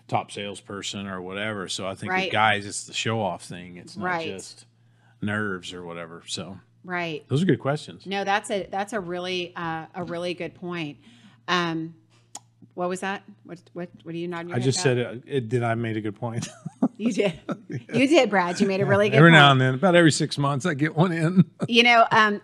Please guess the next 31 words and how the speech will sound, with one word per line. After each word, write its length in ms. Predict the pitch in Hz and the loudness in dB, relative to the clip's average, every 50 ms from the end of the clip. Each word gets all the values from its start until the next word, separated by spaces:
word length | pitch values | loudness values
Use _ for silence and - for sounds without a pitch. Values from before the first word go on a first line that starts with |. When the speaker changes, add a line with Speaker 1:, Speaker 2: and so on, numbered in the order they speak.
| - | 4
Speaker 2:
I 140 | - 202 208 | 6 6 6
have 220 | 233 254 208 214 226 | 6 4 2 2 0
here, 160 | 233 220 214 | -2 -4 0
"Ladies 320 | 196 196 190 196 202 202 | 2 2 2 2 2 0
don't 180 | 202 214 196 175 | 0 -2 -4 -4
make 160 | 196 190 185 - | -6 -8 -8 -8
the 60 | 202 | -10
first 300 | - 190 180 175 165 - 202 | -8 -8 -8 -8 -8 -8 -6
move." 360 | 190 180 175 170 165 165 - - | -6 -4 -4 -6 -8 -10 -12 -10
I 80 | 196 180 | -6 -4
know 140 | 180 180 170 | -2 -2 -2
I 80 | 170 175 | -4 -4
sound 220 | 170 - 180 175 175 | -6 -8 -8 -8 -8
like 140 | 175 170 - - - _ - | -8 -10 -12 -18 -20 _ -12
one 180 | - 175 175 180 | -8 -6 -4 -4
of 40 | 180 | -2
these 320 | 180 180 180 - - - _ - - | -4 -4 -6 -8 -14 -20 _ -12 -8
nineteen 300 | 160 180 185 - - 190 | -6 -6 -6 -6 -6 -4
ninety-five 320 | 196 202 208 220 214 208 | -4 -2 -2 -2 -2 -2
people, 300 | - 208 180 196 185 180 | -2 -6 -6 -4 -6 -6
but 200 | 180 190 185 - _ _ _ - | -6 -6 -8 -8 _ _ _ -4
ladies 260 | 196 202 202 202 202 | -2 2 2 2 2
don't 160 | 196 214 196 196 | 2 -2 -6 -6
make 160 | 196 190 - | -6 -8 -8
the 80 | 202 | -10
first 260 | 185 - 196 190 - 214 | -8 -6 -6 -6 -6 -6
move. 220 | 202 196 185 - - - | -6 -6 -6 -6 -6 -6
It's 160 | - 214 214 | -6 -4 -4
okay 680 | 233 214 214 - - 240 240 233 220 202 196 190 185 - - - _ _ - | -4 -6 -6 -6 -4 -2 0 2 2 2 0 0 -4 -8 -18 -20 _ _ -12
to 120 | - 233 | -8 -6
make 360 | 220 208 202 202 196 202 - | -4 -2 -2 -2 -2 -4 -10